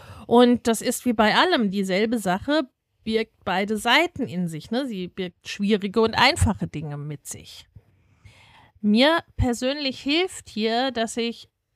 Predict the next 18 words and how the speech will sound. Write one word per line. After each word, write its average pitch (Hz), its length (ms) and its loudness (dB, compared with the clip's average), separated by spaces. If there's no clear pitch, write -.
schon 226 180 -8
immer 240 300 -2
eine 208 220 -6
gute - 260 -10
Planerin 262 640 2
bin. 156 320 -10
Auch 185 320 -2
das 208 320 -2
war 175 220 0
ja 190 280 -2
in 190 220 -6
der 175 160 -6
Unternehmensberatung 180 960 -6
und 180 140 -10
Unternehmensführung 180 800 -6
mein 190 160 0
täglich - 400 -4
Brot. 254 400 6